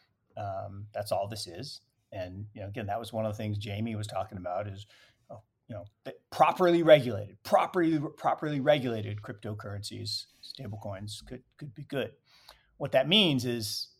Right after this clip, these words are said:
us, we, we get first dibs. And, you know, the incumbents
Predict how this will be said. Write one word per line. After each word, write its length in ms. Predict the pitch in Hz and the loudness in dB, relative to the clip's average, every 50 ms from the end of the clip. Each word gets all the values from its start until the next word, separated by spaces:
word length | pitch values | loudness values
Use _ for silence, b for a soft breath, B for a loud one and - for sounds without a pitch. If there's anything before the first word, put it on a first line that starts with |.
| _ _ _ _ _ _ _ _ _ _ _ _ _ _ | _ _ _ _ _ _ _ _ _ _ _ _ _ _
us, 460 | 160 151 - - - - - - - - | 2 2 2 2 -6 -8 -8 -8 -10 -8
we, 360 | 143 127 127 127 123 113 123 - 127 | -6 -4 -2 -2 -2 -4 -6 -8 -6
we 220 | 117 135 151 147 | -2 0 0 2
get 320 | 113 127 120 107 104 - _ _ _ _ | 2 2 2 2 2 -2 _ _ _ _
first 360 | - - 123 110 104 - - | -18 -12 -10 -10 -10 -10 -8
dibs. 460 | - 143 123 117 - - - - - _ _ _ _ _ _ - | -6 -6 -6 -8 -10 -14 -16 -18 -18 _ _ _ _ _ _ -4
And, 480 | 120 120 117 113 113 113 110 107 104 104 b b b b b b b b b _ _ _ | -2 0 0 0 0 0 -2 -4 -4 -6 b b b b b b b b b _ _ _
you 80 | 143 131 | -6 -4
know, 60 | 127 | -2
the 60 | 131 | -2
incumbents 840 | 135 123 - - 147 151 147 147 143 143 139 - - - - - | -2 -2 2 2 2 4 4 2 0 0 -2 -4 -6 -8 -8 -10